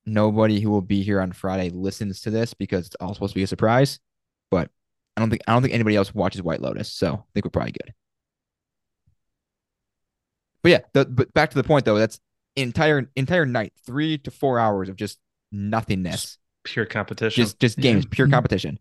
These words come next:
Speaker 1: It's, it's lovely. All right, Neil, uh, back on track. Your M V P and L V P.
Speaker 2: All right, L V P. Um, I mean, this was kind of a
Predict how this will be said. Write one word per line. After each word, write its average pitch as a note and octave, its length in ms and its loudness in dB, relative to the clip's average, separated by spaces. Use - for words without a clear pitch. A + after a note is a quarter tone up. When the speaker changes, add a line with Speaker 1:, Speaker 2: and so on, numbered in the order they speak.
Speaker 1:
It's, - 360 -6
it's A2 160 -2
lovely. F#2 380 -2
All C3 80 2
right, F2+ 120 0
Neil, F#2+ 240 -6
uh, G#2+ 280 4
back G#2 300 0
on G#2 160 2
track. G2 340 0
Your A#2+ 680 2
M A2 160 0
V G#2 120 -2
P G#2 120 -6
and F2+ 80 -4
L D2 100 -10
V - 100 -12
P. - 280 -12
Speaker 2:
All F3+ 80 0
right, C#3+ 160 0
L A#2+ 140 0
V A#2+ 160 0
P. A#2 460 -2
Um, G#2+ 480 0
I A#2 60 -8
mean, A2+ 100 -2
this A2 180 -6
was G2+ 320 -4
kind C#3+ 220 2
of - 0 -
a G#2 240 0